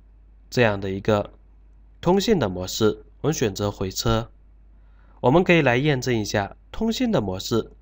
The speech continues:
它也能够与我们公用的计算机去实现一个通信。这里我们可以看到，它的这个通信呢，还是正常的。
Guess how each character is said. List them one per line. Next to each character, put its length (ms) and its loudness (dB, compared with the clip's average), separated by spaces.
它 180 4
也 160 4
能 180 -4
够 160 0
与 140 -2
我 200 -2
们 160 -8
公 220 -4
用 140 -2
的 100 -6
计 160 -8
算 220 -6
机 340 -4
去 140 -2
实 180 -4
现 240 -4
一 40 -8
个 120 -6
通 220 -12
信。 320 -2
这 100 4
里 120 8
我 120 6
们 140 -2
可 140 -2
以 60 2
看 240 -4
到， 320 -2
它 140 6
的 100 2
这 160 -2
个 120 0
通 180 -6
信 240 -4
呢， 220 -12
还 180 -4
是 160 -2
正 220 -2
常 240 -6
的。 220 -6